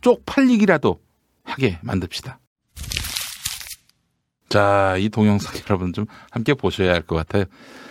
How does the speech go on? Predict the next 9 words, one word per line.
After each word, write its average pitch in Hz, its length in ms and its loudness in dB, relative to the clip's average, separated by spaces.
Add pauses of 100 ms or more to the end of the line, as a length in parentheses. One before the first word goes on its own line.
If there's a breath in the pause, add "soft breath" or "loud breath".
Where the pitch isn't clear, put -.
(140 loud breath)
정말 127 400 0
너무너무 135 400 0
재밌었습니다. 85 800 -6
어제 101 480 2 (400 soft breath)
자유한국당의 117 720 2
구호에 104 680 2 (160)
정의당 123 560 2 (300)
또 87 340 0
민주당, 107 520 0